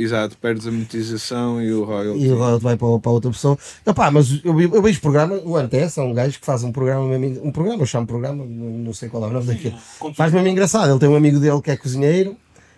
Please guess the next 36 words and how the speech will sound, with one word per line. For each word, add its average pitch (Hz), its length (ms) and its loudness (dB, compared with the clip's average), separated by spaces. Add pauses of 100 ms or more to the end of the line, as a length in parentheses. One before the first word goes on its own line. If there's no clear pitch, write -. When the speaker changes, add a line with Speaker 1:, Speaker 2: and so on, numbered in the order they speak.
Speaker 2:
que - 80 -10
vai 143 100 2
fazer 131 260 -2
a 135 40 0
receita, 175 500 -2
estás 131 300 -4
a - 20 -2
ver 127 160 -2
lá, 160 280 -2
está 165 180 -6
lá 156 120 4
a 139 60 2
cozinhar, 127 640 2 (160)
no 135 100 0
estúdio 120 300 -4
dele, 135 380 0 (280)
Speaker 1:
Ok. 104 100 -10
Speaker 2:
estás 113 220 -4
a - 20 0
ver? 131 140 -2
Enquanto 131 240 0
ele 139 80 4
está 139 160 0
a 139 40 -2
cozinhar, 135 480 0
eles 123 80 -2 (160)
dão 117 120 0
os 120 80 -4
freestyles, 143 680 -2
depois 139 200 0
estão 139 120 -2
a 127 40 0
fazer 143 140 0
os 139 60 -4
Speaker 3:
Engraçado. 143 300 4
Speaker 2:
jogos. 147 160 -2